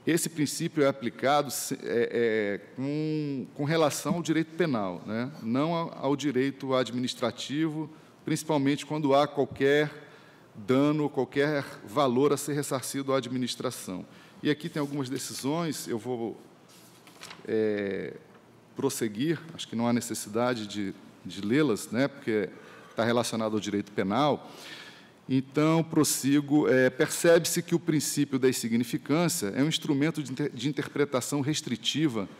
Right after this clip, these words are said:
do direito de exclusão da tipicidade penal, como se evidencia na farta jurisprudência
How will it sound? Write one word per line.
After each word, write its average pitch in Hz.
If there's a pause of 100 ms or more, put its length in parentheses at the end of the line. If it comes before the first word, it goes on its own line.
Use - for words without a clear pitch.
(500)
do 139
direito 143
de 135
exclusão 135
da 143
tipicidade 143
penal, 131
como 143
se 151
evidencia 139
na 135
farta 170
jurisprudência 131